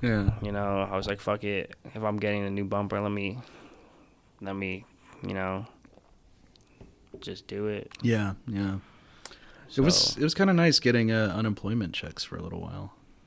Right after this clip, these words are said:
Speaker 2: Yeah, yeah. I, I
Speaker 1: Mm.
Speaker 2: used to work at a, uh, at a restaurant, um,
Speaker 1: Mm.
Speaker 2: but as you know, once the fucking pandemic hit, uh,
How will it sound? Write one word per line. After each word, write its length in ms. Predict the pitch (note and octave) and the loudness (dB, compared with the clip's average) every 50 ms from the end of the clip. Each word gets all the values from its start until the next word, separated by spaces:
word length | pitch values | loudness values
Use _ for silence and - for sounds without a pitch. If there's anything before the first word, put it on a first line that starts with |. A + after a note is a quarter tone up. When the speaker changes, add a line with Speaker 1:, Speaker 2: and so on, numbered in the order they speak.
| _ - - - - - - - - | _ -20 -20 -20 -20 -20 -12 8 12
Speaker 2:
Yeah, 180 | F3 G#3 G#3+ | 12 12 12
yeah. 180 | G#3+ G#3 F#3 C#3+ | 12 12 12 12
I, 280 | B2+ C#3+ E3 E3 C#3+ D#3 | 12 12 12 12 12 12
I 20 | E3 | 12
Speaker 1:
Mm. 20 | |
Speaker 2:
used 160 | E3 D#3+ - | 10 10 8
to 100 | F3 D#3+ | 8 10
work 240 | D3 F#3 G#3+ G#3+ - | 12 12 12 12 12
at 120 | F3 C#3+ A#2+ | 10 10 10
a, 100 | A#2 A2+ | 8 4
uh, 340 | - A2 A2+ A2+ A2 A2 A2 | 6 6 8 8 8 8 6
at 80 | A2 | 6
a 60 | G#2+ | 6
restaurant, 720 | G#2+ G#2+ G#2+ G#2+ - - - - G#2 G2+ G2+ G2 F#2 - - - | 6 6 4 4 4 2 -2 -2 0 0 0 0 -2 -4 -8 -2
um, 480 | - C3+ C3 C3 G#2+ G2+ G2+ G2+ G2+ - | 4 6 8 8 8 6 6 2 0 0
Speaker 1:
Mm. 20 | - | 2
Speaker 2:
but 100 | - A#2 | 6 8
as 220 | B2 C3 C3 B2 B2+ | 10 10 10 10 10
you 80 | B2+ B2+ | 10 10
know, 260 | B2+ C3 C3 B2+ B2 | 10 12 12 10 10
once 300 | A#2 B2 B2 A#2 - - | 10 8 6 4 4 -2
the 160 | - - - | -4 -6 -8
fucking 400 | - - A#2 A2+ - - A2 G#2 | -2 0 0 0 0 -2 -4 -6
pandemic 640 | - - A2 G#2+ G#2 F#2+ G#2 G#2+ A2+ A2+ A2 G2+ - | -2 -2 0 0 0 2 2 2 2 2 2 0 -2
hit, 300 | - G#2+ G#2 G2+ F#2+ - | -4 0 0 0 0 0
uh, 200 | G2 G2+ F2+ - | -2 -2 -4 -6